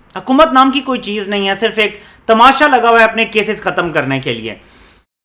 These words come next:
राणा सनाउल्लाह किसानों को धमकियां दे रहे हैं, "मैं देख लूंगा किसानों को।" किसान बैठे हुए हैं, अपने जायज़ मुतालबात सामने रख रहे हैं।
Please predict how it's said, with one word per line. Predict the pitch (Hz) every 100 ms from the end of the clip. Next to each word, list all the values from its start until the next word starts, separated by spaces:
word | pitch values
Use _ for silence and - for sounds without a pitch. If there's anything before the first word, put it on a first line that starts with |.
| _ - - _ -
राणा | 214 294 339
सनाउल्लाह | - 269 262 262 302
किसानों | 302 - 311 339
को | 330
धमकियां | 262 247 240 262
दे | 226 226
रहे | 233
हैं, |
"मैं | 262 330
देख | 302 302 262
लूंगा | 277 269
किसानों | 233 233 208 202
को।" | 185
किसान | 180 190 202 233
बैठे | 196 190 214
हुए | 196
हैं, | 175 - -
अपने | 220 247 254
जायज़ | 165 156 240 285
मुतालबात | 254 247 233 214 202 220
सामने | 220 208 196 190
रख | 170 170
रहे | 160
हैं। | 139 131 - -